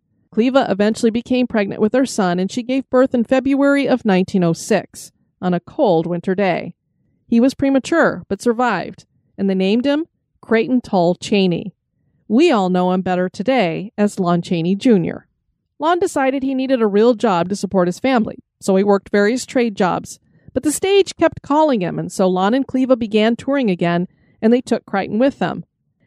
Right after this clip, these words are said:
They eventually settled in California, and Chaney worked as a stage manager, choreographer, and actor.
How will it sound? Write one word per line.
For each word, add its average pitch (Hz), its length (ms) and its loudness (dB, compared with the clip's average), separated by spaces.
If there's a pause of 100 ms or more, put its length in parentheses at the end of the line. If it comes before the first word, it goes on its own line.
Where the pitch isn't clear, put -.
(120)
They 233 100 4
eventually 262 400 2
settled 262 360 2
in 220 100 2
California, 262 800 2
and 185 220 -2
Chaney 294 260 -4
worked 254 320 0
as 254 80 2
a 247 80 0
stage 311 400 0
manager, 214 500 2 (160)
choreographer, 208 840 0
and 214 260 0
actor. - 560 -2